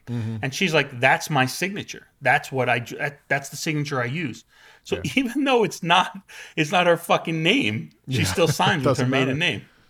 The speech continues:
Speaker 1: Yeah.
Speaker 2: So
Speaker 1: Well, most people's signatures are so illegible, not like you would actually be able to tell what their fucking name was by looking
Speaker 2: Yeah.
Speaker 1: at it.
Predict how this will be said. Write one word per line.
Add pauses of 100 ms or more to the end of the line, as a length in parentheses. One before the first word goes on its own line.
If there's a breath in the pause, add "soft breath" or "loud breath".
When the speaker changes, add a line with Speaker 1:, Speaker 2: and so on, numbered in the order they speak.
(180)
Speaker 1:
Yeah. (260 soft breath)
Speaker 2:
So (340)
Speaker 1:
Well,
most
people's
signatures
are
so
illegible,
not
like
you
would
actually
be
able
to
tell
what
their
fucking
name
was
by
looking
Speaker 2:
Yeah.
Speaker 1:
at
it.